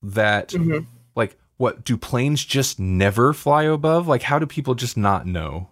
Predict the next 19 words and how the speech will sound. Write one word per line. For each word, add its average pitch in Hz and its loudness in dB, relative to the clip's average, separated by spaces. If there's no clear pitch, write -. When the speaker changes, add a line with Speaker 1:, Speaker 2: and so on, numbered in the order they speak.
Speaker 1:
It's, - -8
it's, 113 -6
Speaker 2:
Yeah. 143 -2
Speaker 1:
it's 131 0
a, 143 4
a 131 0
bit 143 4
too 143 2
far. 101 2
But 110 -2
then, 120 0
yeah, 104 4
then 104 0
once 110 -4
you, 117 -4
<laughs> - -20
once 135 -4
he 127 2
hit 110 0